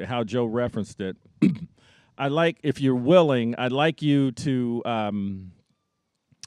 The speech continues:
raise your hand, and then I'll call on you,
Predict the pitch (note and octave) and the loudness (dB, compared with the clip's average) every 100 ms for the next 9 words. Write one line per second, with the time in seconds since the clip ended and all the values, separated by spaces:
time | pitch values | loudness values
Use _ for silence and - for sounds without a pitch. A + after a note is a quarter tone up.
0 | - _ - B2+ E3+ D#3+ F3 D#3 D3+ D3 | -20 _ -4 0 2 2 0 0 -2 -2
1 | C#3 C#3 C#3 - _ _ _ C3 B2 A2+ | -4 -6 -12 -18 _ _ _ -2 -2 0
2 | C3+ C3 B2+ A#2+ G#2 - _ _ _ _ | 0 0 0 -2 -4 -12 _ _ _ _
3 | A2+ A2+ - E3 E3 D3 B2+ A2 G#2+ G#2 | -6 -6 0 2 4 2 0 0 0 -2
4 | G#2 | -6